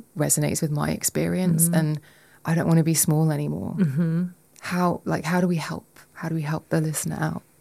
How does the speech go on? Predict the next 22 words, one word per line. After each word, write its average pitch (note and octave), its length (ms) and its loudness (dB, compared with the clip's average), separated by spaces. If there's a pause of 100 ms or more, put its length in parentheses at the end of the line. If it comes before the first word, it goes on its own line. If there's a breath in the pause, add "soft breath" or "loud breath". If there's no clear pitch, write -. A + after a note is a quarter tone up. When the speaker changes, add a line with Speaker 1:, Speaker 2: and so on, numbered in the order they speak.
(880)
Speaker 2:
For A3 240 4
me, B3+ 680 8 (140)
I G#3+ 160 6
hit E3+ 260 0
rock D3 300 -2
bottom. D3+ 460 -4 (520)
Um, D3+ 360 2
so - 140 2
I E3+ 100 4
hope F3+ 360 2
that E3+ 140 0
your E3+ 140 0
listeners E3 400 0
don't E3+ 180 0
have D#3 180 -2
to F3+ 60 -6
hit D3 180 -8
rock C#3+ 240 -4
bottom C3+ 260 0
before. C#3 540 -4 (260)
Speaker 1:
Mm-hmm. E3+ 100 0
Speaker 2:
Uh, D#3 320 0